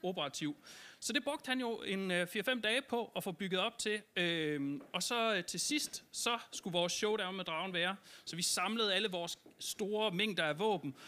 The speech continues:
og begav os op imod dragen. Øhm, indtil at dragen, den kom sådan kørende på sine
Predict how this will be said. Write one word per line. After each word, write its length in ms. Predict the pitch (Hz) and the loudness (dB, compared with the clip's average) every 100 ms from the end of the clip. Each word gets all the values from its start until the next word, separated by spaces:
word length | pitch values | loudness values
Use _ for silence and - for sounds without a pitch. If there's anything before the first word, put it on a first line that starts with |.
| - | -4
og 140 | 151 | -2
begav 420 | 196 - 220 214 | -2 2 6 6
os 140 | 180 - | 4 2
op 240 | 196 202 - | 2 2 0
imod 260 | 185 185 | 0 2
dragen. 440 | 139 151 175 196 175 - - - - - - - | 2 2 2 0 -4 -10 -16 -16 -20 -20 -14 -2
Øhm, 720 | 185 180 175 170 165 160 160 - - - - - - | 2 4 4 4 4 0 -2 -6 -20 -16 -12 -4 0
indtil 380 | 208 - 208 214 | 2 4 2 2
at 180 | 180 165 | 0 0
dragen, 300 | 160 180 208 | 2 2 0
den 120 | 190 | -4
kom 180 | 170 165 | -2 -4
sådan 240 | 185 156 139 | -2 -2 -2
kørende 400 | 196 220 240 - - | 0 0 -2 -6 -8
på 80 | 175 | -6
sine 340 | - 151 143 | -2 -2 -4